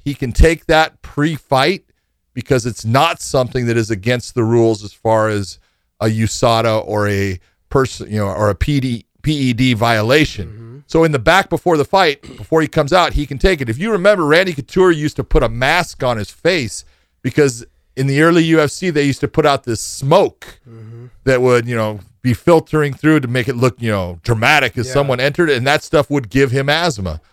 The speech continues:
Speaker 1: So he would put a cover over his face. So when you have Greg Hardy,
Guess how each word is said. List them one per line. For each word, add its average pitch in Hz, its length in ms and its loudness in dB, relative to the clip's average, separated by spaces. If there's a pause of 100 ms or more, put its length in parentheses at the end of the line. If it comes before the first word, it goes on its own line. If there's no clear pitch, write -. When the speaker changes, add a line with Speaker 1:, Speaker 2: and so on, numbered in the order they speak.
(140)
Speaker 1:
So 151 160 2
he 143 60 4
would 131 180 2
put 156 160 2
a 117 60 2
cover 160 380 0
over 101 200 0
his 98 100 -2
face. 95 400 -4 (560)
So 143 400 0 (180)
when 139 140 -4
you 135 120 0
have 139 200 0
Greg 156 280 2
Hardy, 165 520 0